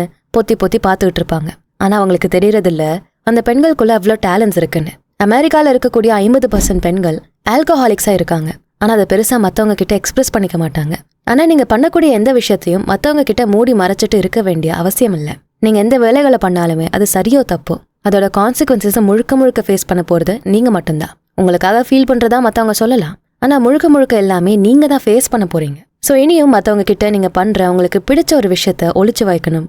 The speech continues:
பொய் சொல்லி அவங்களுக்கு தெரியாம பாத்துக்கணும்னு எந்த அவசியமும் இல்ல. நேச்சருக்கு நம்ம மைண்டை மாத்தி ப்ரோக்ராம் பண்ணக்கூடிய சக்தி இருக்குன்னு சொன்னா நம்புவீங்களா? ஆமா, நீங்க தோல்வி அடைஞ்சு இந்த உலகமே உங்க எல்லா முயற்சியும் கண்டுக்காம நீ எல்லாம் எதுக்கு தேவையில்லாத விஷயத்த பண்றேன்னு சொல்லி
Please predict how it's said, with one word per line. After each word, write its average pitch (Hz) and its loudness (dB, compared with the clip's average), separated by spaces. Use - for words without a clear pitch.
பொய் 240 2
சொல்லி 170 0
அவங்களுக்கு 180 0
தெரியாம 214 0
பாத்துக்கணும்னு 175 -2
எந்த 233 4
அவசியமும் 196 0
இல்ல. 151 -6
நேச்சருக்கு 240 2
நம்ம 214 0
மைண்டை 208 2
மாத்தி 180 0
ப்ரோக்ராம் 196 0
பண்ணக்கூடிய 165 -2
சக்தி 185 -2
இருக்குன்னு 190 0
சொன்னா 170 -2
நம்புவீங்களா? 196 0
ஆமா, 170 -2
நீங்க 240 4
தோல்வி 311 2
அடைஞ்சு 175 0
இந்த 214 2
உலகமே 196 2
உங்க 196 0
எல்லா 196 2
முயற்சியும் 208 0
கண்டுக்காம 170 -2
நீ 190 2
எல்லாம் 208 2
எதுக்கு 254 2
தேவையில்லாத 233 2
விஷயத்த 220 0
பண்றேன்னு 196 0
சொல்லி 190 0